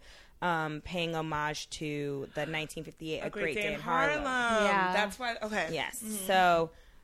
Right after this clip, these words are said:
Speaker 1: some of the, um, filmmakers and actors included were Ava DuVernay, Caleb McLaughlin, who's from Stranger Things, Laverne Cox, which I think is amazing because she represents, like, so many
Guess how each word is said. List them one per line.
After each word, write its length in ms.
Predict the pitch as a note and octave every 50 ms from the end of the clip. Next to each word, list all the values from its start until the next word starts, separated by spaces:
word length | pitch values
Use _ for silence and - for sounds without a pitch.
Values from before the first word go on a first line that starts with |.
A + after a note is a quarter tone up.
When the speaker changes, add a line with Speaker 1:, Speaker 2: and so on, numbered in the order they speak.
| - -
Speaker 1:
some 520 | - - - A3+ G#3+ G#3+ G#3+ G#3 G#3+ G#3+ G3+
of 380 | C3+ E3+ F#3+ F#3 F3 F3 E3
the, 580 | F3 F3 E3+ E3+ E3+ E3 E3 D#3+ D#3+ D#3 - - -
um, 680 | - E3+ D#3+ D#3 D3+ D3+ D3 D3 C#3+ C#3 A#2+ E2 B1+ - - - - - - _ - - - - - - -
filmmakers 380 | G#3 F#3+ F3+ F3+ F3 F3 F3 E3
and 100 | E3+ E3
actors 260 | D#3+ - - D#3+ D#3+
included 260 | D#3+ - E3+ D#3 D#3
were 120 | D3+ - -
Ava 240 | - D#3 - D3+ D3
DuVernay, 840 | C#3 D3 C#3 D3 D#3 F3+ G#3 A3 A3 G#3+ G#3+ G#3 G3+ G3+ G3+ G3 - - - - - -
Caleb 320 | - G3+ F3+ E3 D#3 -
McLaughlin, 580 | D3+ C#3 - - A3+ A3 A3 A3 - G#3 G#3 G#3
who's 140 | G3+ F3 -
from 100 | E3+ D#3+
Stranger 360 | - - D#3 D3+ D3 D3+ C#3+
Things, 500 | - - G#3 A3 G#3+ G#3 G3+ G#3 G3+ - - - - - -
Laverne 300 | - F#3 F3 F#3 F3+ E3+
Cox, 380 | E3 - - E3+ E3+ F#3 - -
which 120 | F3+ -
I 60 | F3 E3
think 140 | - D#3+
is 100 | D#3 D3
amazing 540 | D#3+ D3 D3 D3+ D3 D3 D3 C#3 D3 C#3+ C#3+
because 260 | C#3 C#3+ C#3 D#3+ C#3+
she 220 | - - - D#3+ D3+
represents, 560 | D3+ C#3+ - D3 D3 D3 C#3+ C#3 C3+ - -
like, 160 | C3+ C3+ C3 - - - - - - -
so 260 | - - - E3 D#3
many 460 | D#3 D3+ D3 D3 C#3+ C#3+ C#3+ -